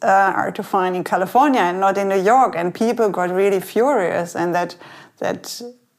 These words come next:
it surprised me, and it didn't surprise me, because we have the same here in Germany when you have certain baked goods that people think the best pretzel is in this region or in that region.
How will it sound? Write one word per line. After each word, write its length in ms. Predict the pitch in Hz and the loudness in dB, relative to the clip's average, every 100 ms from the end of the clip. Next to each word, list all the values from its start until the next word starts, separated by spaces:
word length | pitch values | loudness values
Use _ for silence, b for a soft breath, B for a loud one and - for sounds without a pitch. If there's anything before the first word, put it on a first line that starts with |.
| B B B - | B B B -4
it 180 | 233 - | -4 -2
surprised 580 | 262 - 226 220 233 | -6 0 4 4 4
me, 100 | 240 | 0
and 100 | 220 | 0
it 180 | 208 185 | -2 0
didn't 260 | 196 220 214 | 0 2 0
surprise 540 | - 202 180 170 165 180 | -4 -6 -2 -4 -4 -4
me, 100 | 180 | -2
because 300 | 196 196 185 | 0 0 0
we 100 | 196 | -2
have 140 | 175 | 0
the 80 | 190 | -4
same 360 | - 190 185 | -2 0 0
here 120 | 190 180 | 0 -2
in 120 | 175 | 2
Germany 480 | 196 208 214 202 175 | 4 4 4 2 0
when 220 | 160 165 | -2 -2
you 100 | 180 | 0
have 220 | 185 180 | 0 -2
certain 360 | - 180 180 175 | -2 -2 -2 -2
baked 300 | 175 170 - | -2 -4 -4
goods 380 | 175 165 160 - | 0 0 -2 -6
that 160 | 160 - | -6 -4
people 480 | 175 175 165 165 - B B B - | -4 -2 -2 -4 -6 B B B -6
think 380 | 175 175 170 | -2 -2 -2
the 80 | 180 | -2
best 300 | 175 180 - | 0 0 -2
pretzel 400 | - 180 - 185 | -2 -2 0 0
is 160 | 180 175 | 0 0
in 120 | 175 | 2
this 200 | 220 208 | 2 4
region 420 | 202 196 185 190 | 2 2 2 0
or 120 | 170 | 0
in 120 | 160 170 | 0 2
that 200 | 180 185 | 2 2
region. 560 | 175 165 160 160 160 | 0 -2 -2 -2 -4